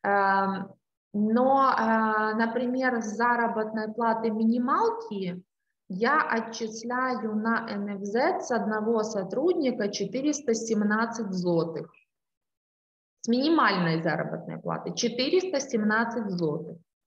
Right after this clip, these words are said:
Это почти то же самое, что вот вы самостоятельно оплачиваете четыреста пятьдесят злотых в месяц. А если это не минимальная заработная плата,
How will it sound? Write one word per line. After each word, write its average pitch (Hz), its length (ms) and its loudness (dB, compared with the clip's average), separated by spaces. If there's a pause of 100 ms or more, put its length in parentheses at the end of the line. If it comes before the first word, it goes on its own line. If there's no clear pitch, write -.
(360)
Это 269 220 0
почти 269 460 -2
то 254 160 2
же 226 140 2
самое, 262 600 0
что 233 380 -2
вот 190 260 0
вы 254 120 2
самостоятельно 196 1080 0
оплачиваете 196 880 0
четыреста 214 580 -4
пятьдесят 190 640 -6
злотых 175 320 -2
в 170 140 -8
месяц. - 560 -6 (380)
А 220 100 2
если 285 300 2
это 269 220 4
не 262 160 2
минимальная 269 840 0
заработная 196 640 -2
плата, 180 680 -2